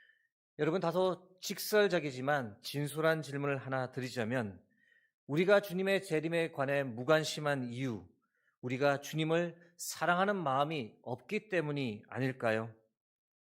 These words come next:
다소 찔리긴 하지만 하나 더 진솔한 질문을 드리자면 우리는 예수님에 대한 관심보다 예수님께서 우리에게 무엇을 해줄 수 있는지에 더 큰 관심을 두고 교회 생활을 하는 것은 아닐까요?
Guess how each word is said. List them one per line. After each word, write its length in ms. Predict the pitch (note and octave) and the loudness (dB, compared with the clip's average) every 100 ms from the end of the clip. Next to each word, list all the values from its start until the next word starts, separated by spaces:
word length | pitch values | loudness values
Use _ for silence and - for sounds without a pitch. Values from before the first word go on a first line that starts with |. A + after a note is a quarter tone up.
| _ _ _ _ - _ _ _ _ _ - | _ _ _ _ -20 _ _ _ _ _ -6
다소 240 | D#3 F#3+ | 0 0
찔리긴 460 | G3 G#3 G3+ F#3+ F#3 | 0 2 2 4 4
하지만 360 | E3+ E3 E3 | 4 4 2
하나 220 | C#3 D#3+ E3 | 2 2 4
더 220 | E3 D#3 | 4 2
진솔한 480 | D3+ C#3+ D#3+ D#3 D3 | -2 0 2 2 2
질문을 420 | C#3+ D3 D3 C3 | -4 -2 0 0
드리자면 680 | C3+ C3+ B2+ A#2+ A2 G2 F#2 _ _ _ _ _ | -2 0 0 2 0 -4 -10 _ _ _ _ _
우리는 360 | C3+ D3+ F#3 G3 | -6 0 2 4
예수님에 520 | D#3 D#3 G3 G#3 G#3 | 4 2 0 0 2
대한 340 | F3+ F3 D#3+ C#3+ | 4 2 0 -4
관심보다 800 | B2+ B2+ - E3 B2+ A2 F#2+ F2+ _ _ _ _ - | -6 -6 -4 -4 -4 -6 -8 -14 _ _ _ _ 0
예수님께서 720 | C3 - E3 D3+ D#3 - C#3+ | 0 0 -6 -2 -2 2 2
우리에게 540 | B2 C#3+ C#3+ D3 C3+ | 2 2 2 2 0
무엇을 580 | A2 A2 C#3 D#3 F3 E3 | -2 -2 0 0 0 -4
해줄 460 | - E3 - G#3+ A3 | -4 -6 -6 -6 -6
수 320 | - A3+ G#3 | -6 -4 -2
있는지에 760 | D#3+ D#3+ D#3 C3 C#3+ E3+ F3 - _ - | -2 -2 -4 -4 0 0 -2 -12 _ -4
더 260 | B2 B2+ - | 0 0 -2
큰 320 | - G#3+ G#3 | -4 -2 -2
관심을 580 | - B2 B2 - G3 D3 | -2 -2 -2 -2 -2 -2
두고 400 | A2+ A2 F#2 - _ _ _ | -4 -6 -8 -14 _ _ _
교회 260 | - C3+ D3 | -2 4 4
생활을 420 | C#3+ D3 C#3+ C3+ | 2 2 2 2
하는 160 | C#3 C3 | 0 -2
것은 420 | A#2+ - A2+ A2 | -2 -2 -4 -4
아닐까요? 640 | - B2+ C3 C3 A2+ A2 | -2 0 2 2 2 0